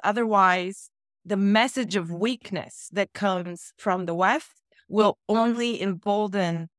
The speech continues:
uh, the Putin regime to escalate this more. Putin has already stated on the record in the Tucker Carlson interview and any other interviews that he, uh, gives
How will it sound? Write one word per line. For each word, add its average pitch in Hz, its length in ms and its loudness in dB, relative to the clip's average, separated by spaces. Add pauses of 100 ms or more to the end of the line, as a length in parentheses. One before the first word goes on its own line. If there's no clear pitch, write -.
(200)
uh, 185 200 2
the 180 120 -6
Putin 196 420 -2
regime 196 380 0
to - 200 -6
escalate 175 640 -2
this 175 180 -8
more. 170 400 -8 (520)
Putin 240 240 -4
has 175 240 0
already 220 400 0
stated 190 680 2
on 196 280 0
the 196 160 -2
record 180 680 -4
in 190 260 -6
the 170 240 -6
Tucker 196 340 -4
Carlson 202 460 0
interview 190 480 -4
and 185 140 0
any 233 240 2
other 214 600 0
interviews 190 500 -6
that 151 180 0
he, 202 320 -8 (440)
uh, 185 460 2
gives 269 500 0